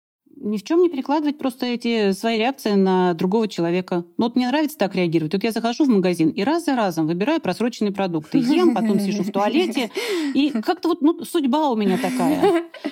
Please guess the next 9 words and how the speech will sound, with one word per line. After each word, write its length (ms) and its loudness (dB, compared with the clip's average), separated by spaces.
И 60 0
тут 180 0
я 160 2
осознала, 540 0
я 200 0
зачем 320 0
это 160 -2
делаю 320 -2
вообще. 400 -4